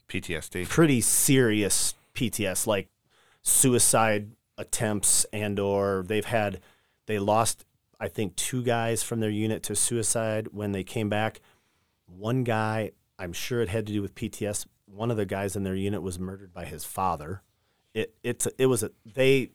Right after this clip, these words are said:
Speaker 2: when they got home, there were other things happening. And that's what I always try to, like, the great, like, you train your whole time, like we're talking about, you know, like, that, like, emergency close air support, danger close, and everybody lives is, like,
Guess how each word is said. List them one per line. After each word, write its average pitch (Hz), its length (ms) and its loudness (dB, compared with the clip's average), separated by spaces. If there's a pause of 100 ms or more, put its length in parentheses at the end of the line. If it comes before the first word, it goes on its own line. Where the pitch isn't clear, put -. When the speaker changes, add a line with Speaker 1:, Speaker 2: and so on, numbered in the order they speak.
(140)
Speaker 2:
when 123 240 -2
they 127 140 0
got 127 220 2
home, 113 440 0
there 104 180 2
were 101 300 0
other 107 320 0
things 95 540 -8
happening. 92 400 -10 (280)
And 107 140 -6
that's 151 220 2
what 139 80 2
I 123 100 4
always 113 240 0
try 113 220 -2
to, 98 80 -2
like, 95 260 -4 (1080)
the 113 100 -2
great, 131 580 2
like, 117 220 2
you 165 100 0
train 165 400 2
your 135 120 2
whole 131 180 4
time, 123 340 0
like 117 240 0
we're 117 120 -6
talking 120 280 0
about, 110 160 2
you 107 80 2
know, 110 80 2
like, 104 160 0
that, 131 240 2 (160)
like, 113 220 -2 (320)
emergency 160 500 2
close 135 300 -2
air 127 80 -2
support, 127 540 0 (120)
danger 131 300 0
close, 120 640 6
and 104 320 -2
everybody 127 380 6
lives 110 480 2
is, 104 180 -2
like, 107 340 0